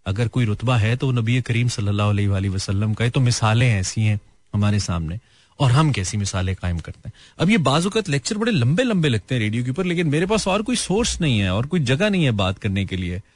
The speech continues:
और कितनी देर हम गाफिल रह सकते हैं, कितनी देर हम इससे आंख बचा के आगे चल सकते हैं?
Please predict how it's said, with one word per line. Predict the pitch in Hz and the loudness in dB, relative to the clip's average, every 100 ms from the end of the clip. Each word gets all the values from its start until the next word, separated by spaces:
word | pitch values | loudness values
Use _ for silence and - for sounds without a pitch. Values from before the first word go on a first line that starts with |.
| _ _ _ - | _ _ _ -4
और | 139 160 - _ _ _ _ _ _ _ _ _ _ _ _ _ | 0 0 -4 _ _ _ _ _ _ _ _ _ _ _ _ _
कितनी | 208 - 254 | -4 0 2
देर | 185 151 | 4 2
हम | 127 | 2
गाफिल | 104 104 113 92 | 0 -2 -2 -4
रह | 87 | -4
सकते | - - 98 | -8 -8 -6
हैं, | 90 - _ _ _ _ | -6 -8 _ _ _ _
कितनी | 160 214 226 | -6 0 2
देर | 190 180 | 2 2
हम | 151 147 | 2 0
इससे | - 143 139 | -2 -4 -2
आंख | 120 123 - | 0 0 0
बचा | 104 107 104 | -2 0 0
के | 101 | 0
आगे | 87 85 | -2 -4
चल | - 80 | -8 -12
सकते | 78 - | -16 -18
हैं? | - | -20